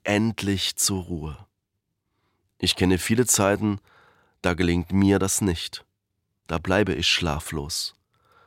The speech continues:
Nicht hoffnungslos, aber es fehlt mir an Vertrauen, an Zuversicht und Stärke. Trotz guten Glaubens und des Wissens um gute Beispiele der Besserung. Vielleicht braucht es darum in guten Zeiten Trainingseinheiten des Vertrauens,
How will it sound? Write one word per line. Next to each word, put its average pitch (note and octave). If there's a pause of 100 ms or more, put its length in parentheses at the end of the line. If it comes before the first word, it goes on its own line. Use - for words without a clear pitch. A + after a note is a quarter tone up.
(160)
Nicht -
hoffnungslos, G#2+
aber F#2+ (340)
es -
fehlt A#2
mir G#2+
an G2+
Vertrauen, F#2 (500)
an F2+
Zuversicht - (100)
und G2+
Stärke. D#2+ (1080)
Trotz -
guten B2
Glaubens A2
und F2+
des F#2
Wissens G#2
um F#2+
gute A2
Beispiele F#2
der A2
Besserung. - (2250)
Vielleicht E3
braucht D#3+
es C#3
darum C3
in A2
guten C3
Zeiten G#2+
Trainingseinheiten G2
des F2+
Vertrauens, D#2+